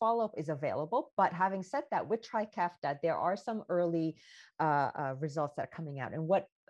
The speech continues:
we have s-, seen, uh, is that in patients that are young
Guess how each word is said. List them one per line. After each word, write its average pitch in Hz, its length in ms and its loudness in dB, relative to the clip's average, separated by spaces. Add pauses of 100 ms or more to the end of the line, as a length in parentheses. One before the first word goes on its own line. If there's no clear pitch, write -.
we 190 240 0
have 180 220 0
s-, - 360 -20 (160)
seen, 269 600 2 (340)
uh, 160 240 6 (140)
is 180 340 4
that 165 400 0
in 170 420 -2
patients 277 500 -2
that 185 140 -2
are 165 140 0
young 202 560 2